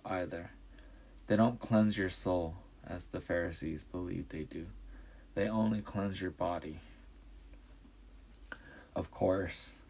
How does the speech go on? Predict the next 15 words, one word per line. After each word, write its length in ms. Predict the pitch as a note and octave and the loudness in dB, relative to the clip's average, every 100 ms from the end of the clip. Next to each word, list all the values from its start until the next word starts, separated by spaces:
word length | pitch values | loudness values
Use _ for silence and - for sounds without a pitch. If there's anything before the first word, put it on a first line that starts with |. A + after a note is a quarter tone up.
| - - - - - - | -20 -20 -20 -20 -4 0
the 100 | F#2 | 6
holy 340 | G#2+ G2 G2 | 8 8 6
men 360 | G2 G2 F#2+ - - | 4 2 0 -6 0
who 100 | G#2+ | 4
had 240 | G2+ F#2+ | 4 4
been 180 | G2 F#2 | 2 2
doing 300 | G2 F#2+ F#2+ | 4 4 4
their 160 | F#2 F2+ | 2 2
best 400 | F#2+ F#2+ F#2+ - | 4 2 2 -4
to 60 | |
follow 380 | - G2+ F#2+ F#2 | 0 6 8 8
these 300 | F2+ F2+ - | 4 0 0
laws 400 | F2 E2+ E2+ - | 0 2 2 -2
for 140 | - D2+ | -6 -4
years, 600 | D#2 F2 E2 E2+ - | -2 -2 -4 -6 -12